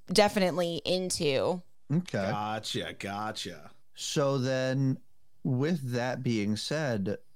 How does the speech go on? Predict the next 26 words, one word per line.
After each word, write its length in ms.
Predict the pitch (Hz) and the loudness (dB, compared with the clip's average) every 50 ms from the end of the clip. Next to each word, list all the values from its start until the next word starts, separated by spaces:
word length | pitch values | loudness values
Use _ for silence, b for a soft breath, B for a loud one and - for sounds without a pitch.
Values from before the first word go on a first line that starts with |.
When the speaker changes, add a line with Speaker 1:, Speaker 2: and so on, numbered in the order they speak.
| - - - - - - - - - | -18 -18 -18 -18 -18 -20 -14 -6 -2
Speaker 2:
like, 300 | 127 123 120 113 104 117 | 0 0 0 0 0 0
you 140 | 123 120 120 | 0 0 2
guys 400 | 135 131 131 131 127 117 - - | 2 2 0 0 0 -2 -4 -4
talk 320 | - 139 123 113 110 - | -2 -2 0 0 0 0
a 60 | 107 | 0
lot 280 | 107 104 101 104 101 98 | 0 2 2 2 0 0
about, 540 | 98 92 104 98 95 92 92 92 92 92 90 - - - - | 0 0 0 0 0 2 0 0 0 -2 -4 -6 -12 -12 -8
uh, 540 | - 110 104 98 92 90 90 87 87 87 87 - - | -4 -2 0 0 0 0 0 0 0 0 -2 -4 -6
how 420 | - - 110 101 95 92 92 92 87 | -4 -4 -2 0 0 0 0 -2 -2
your 160 | 104 101 104 95 | -2 -2 -2 -2
primary, 680 | - - - 113 107 107 107 104 104 101 101 101 98 92 98 98 - - - | -4 -4 -4 -2 0 2 2 2 2 2 2 2 4 4 2 2 0 -2 -4
uh, 400 | - 107 104 95 95 95 95 92 90 87 | -2 0 0 2 2 2 0 0 0 0
method 400 | 110 107 107 104 104 - 113 98 | 0 2 2 0 0 -2 0 0
of 180 | 98 90 - | 0 -2 -2
play 300 | - - 113 98 95 95 | -4 -2 0 0 2 2
is 180 | 95 92 92 - - | 0 0 -2 -4 -4
impact. 640 | - 113 123 131 117 113 98 87 90 95 - - - b b b b b b b b | 0 2 2 4 4 2 0 0 -2 -4 -6 -8 -16 b b b b b b b b
What 180 | 117 117 110 | 0 2 2
are 80 | 123 117 | 2 0
some 220 | - - 120 117 | 0 0 2 2
of 40 | 117 | 2
your 140 | 113 107 104 | 2 0 -2
favorite 400 | - - 113 110 113 110 98 - | -2 -2 -2 0 0 -2 -4 -2
toys 320 | - 117 120 139 135 110 | -2 -2 0 0 0 0
with 160 | 104 92 - | -2 -2 -2
that? 300 | - 98 90 92 - - | -2 -4 -2 -4 -6 -8